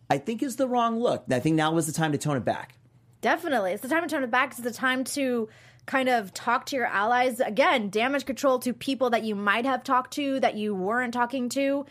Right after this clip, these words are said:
Speaker 2: Get them in on it, you know, kind of what Ron, Ron did exactly what he was supposed to do. His main ally, he went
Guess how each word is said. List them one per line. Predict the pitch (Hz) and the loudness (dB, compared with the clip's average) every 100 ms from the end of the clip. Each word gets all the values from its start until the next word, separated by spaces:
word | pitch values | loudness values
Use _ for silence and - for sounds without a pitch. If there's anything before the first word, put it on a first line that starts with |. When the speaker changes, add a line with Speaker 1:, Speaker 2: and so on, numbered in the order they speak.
| - - _ - | -18 -20 _ 4
Speaker 2:
Get | 262 254 | 4 6
them | 262 247 | 2 2
in | 254 | 2
on | 247 254 | 2 2
it, | 254 254 | 2 0
you | 240 | 2
know, | 226 233 233 | 2 2 2
kind | 240 254 | 0 0
of | 247 | 2
what | 254 254 | 2 2
Ron, | 220 220 233 202 | 2 0 0 0
Ron | 202 254 285 | 2 4 4
did | 330 | 2
exactly | 311 233 247 302 | 0 2 2 2
what | 320 | 0
he | 330 | 0
was | 359 | -2
supposed | 427 453 440 | 0 0 -2
to | 247 | -2
do. | 226 208 | 0 0
His | 226 226 | 0 -2
main | 220 226 277 302 | 0 0 0 2
ally, | 226 226 226 | 2 2 0
he | 233 254 294 | -2 -4 0
went | 254 233 | 2 0